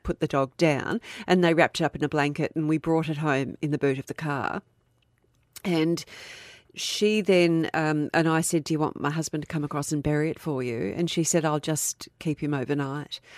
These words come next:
So she slept with the dead dog in the house. And I, and I understood that. I got that because she, <laughs> I'm serious. <laughs> Because,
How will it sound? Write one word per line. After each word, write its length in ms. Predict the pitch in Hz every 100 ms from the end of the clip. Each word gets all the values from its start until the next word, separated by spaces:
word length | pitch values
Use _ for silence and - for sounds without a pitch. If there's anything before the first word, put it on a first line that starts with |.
| - -
So 180 | 185
she 220 | 160 - 165
slept 480 | - - 160 -
with 140 | 147 -
the 240 | 160 147 - _ _
dead 200 | 165 160
dog 260 | 156 147 143
in 100 | 147
the 80 | 147
house. 340 | 156 131 - - -
And 160 | 254 254
I, 160 | 262 226 - - -
and 120 | 233
I 160 | 240
understood 440 | 262 220 - 185 160
that. 320 | 131 - -
I 80 | -
got 260 | 160 175 -
that 280 | 151 - -
because 420 | - - 170 -
she, 160 | 196 185 196
<laughs> 160 | 175 185
I'm 60 |
serious. 440 | 226 - - - - _ _ _
<laughs> 60 | 214 - _ 233 - - -
Because, 600 | 233 - - - - -